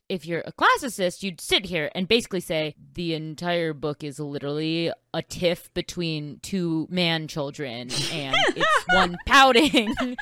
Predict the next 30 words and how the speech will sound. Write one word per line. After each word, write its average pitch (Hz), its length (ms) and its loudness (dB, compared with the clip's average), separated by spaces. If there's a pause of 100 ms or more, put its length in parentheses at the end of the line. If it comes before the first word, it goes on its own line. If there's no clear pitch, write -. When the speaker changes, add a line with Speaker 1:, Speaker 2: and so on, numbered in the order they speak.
(100)
Speaker 1:
<laughs> - 240 -14
and 220 500 4
one 220 360 2
being 214 220 -2
like, 214 280 0
'No, 359 400 4
I 339 80 4
don't 349 140 2
wanna 320 240 0
do 339 320 4
this 302 160 -2
'cause 302 180 -2
you've 285 140 -6
insulted 294 640 -2
me, 202 360 0 (320)
and 233 260 0
you 240 80 -4
violated 262 560 4
my 226 280 -4 (240)
fellow 254 280 2
Xenia, 254 640 2
my 196 260 -2
guest - 460 -4
friendship, 220 540 -4
my 208 140 -4
hospitality, 277 800 0
and 233 100 -12
my 240 200 -12 (500)
presence.'" 247 800 -2 (880)
So, 294 580 -2